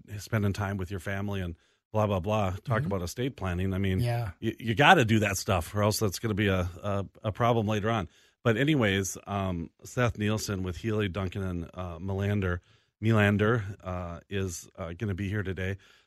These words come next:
Speaker 1: talking all about estate planning.
Speaker 2: So is his nickname then Attorney Man? Since his boy's
Speaker 1: Attorney,
Speaker 2: name is Realtor
Speaker 1: Realtor
Speaker 2: Boy?
Speaker 1: Boy. <laughs> Yeah, exactly.
Speaker 2: Any of you guys, I tell you what, go to our, go to our Facebook page. I'll share it again. We have one of the cutest videos. Uh, Seth's little boy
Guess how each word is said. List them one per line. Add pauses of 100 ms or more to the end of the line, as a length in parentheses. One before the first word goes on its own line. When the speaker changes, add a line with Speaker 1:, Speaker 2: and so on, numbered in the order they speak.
(120)
Speaker 1:
talking
all
about
estate
planning.
Speaker 2:
So
is
his
nickname
then (100)
Attorney
Man? (480)
Since
his
boy's
Speaker 1:
Attorney,
Speaker 2:
name
is
Realtor
Speaker 1:
Realtor
Speaker 2:
Boy?
Speaker 1:
Boy. (120)
<laughs>
Yeah,
exactly.
Speaker 2:
Any
of
you
guys,
I
tell
you
what,
go
to
our,
go
to
our
Facebook
page.
I'll
share
it
again.
We
have
one
of
the
cutest
videos. (500)
Uh,
Seth's (120)
little
boy